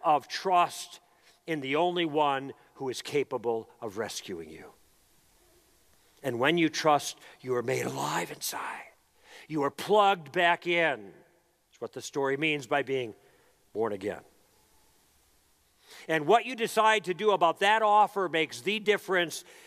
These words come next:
in the final piece of our puzzle, everything else that follows: God, man, Jesus, cross,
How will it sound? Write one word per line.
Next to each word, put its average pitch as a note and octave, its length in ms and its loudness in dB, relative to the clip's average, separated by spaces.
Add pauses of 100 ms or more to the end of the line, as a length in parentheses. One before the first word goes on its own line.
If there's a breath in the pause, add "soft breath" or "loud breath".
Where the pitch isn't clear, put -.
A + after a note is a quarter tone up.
(140)
in F3+ 180 0
the D3+ 80 -2
final G#3+ 560 2 (180)
piece G3+ 320 -4
of F3+ 200 0
our F3 120 4
puzzle, B2 540 -2 (260 soft breath)
everything G#3 480 0
else F3 240 0
that E3+ 180 -2
follows: B2 540 0
God, F3+ 500 4
man, F3 400 0
Jesus, E3 520 -2
cross, D3+ 600 2